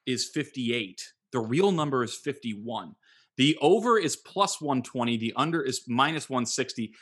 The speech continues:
To speaking to Vegas, Rob, Vegas is begging you to take the over here.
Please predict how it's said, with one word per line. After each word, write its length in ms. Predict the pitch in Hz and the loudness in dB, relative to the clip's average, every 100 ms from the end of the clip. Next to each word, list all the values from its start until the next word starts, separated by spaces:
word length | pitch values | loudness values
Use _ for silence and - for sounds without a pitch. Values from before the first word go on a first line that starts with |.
| _ _ _ | _ _ _
To 80 | - | -4
speaking 420 | - - 262 254 208 | -2 0 0 2 0
to 140 | - | 0
Vegas, 560 | 113 104 160 143 98 - | -4 0 2 2 -4 -8
Rob, 220 | 80 57 _ _ - | -12 -14 _ _ -14
Vegas 460 | 113 147 202 160 - - _ - | 2 2 4 2 -2 -8 _ -2
is 200 | 117 107 | -2 -4
begging 600 | 98 101 139 143 127 113 | -12 0 4 4 4 2
you 220 | 107 82 - | 0 -6 -12
to 80 | |
take 260 | 110 127 110 | -6 -4 -4
the 100 | 120 | -2
over 300 | 113 113 101 | 0 -2 -6
here. 260 | 101 107 - | -10 -10 -12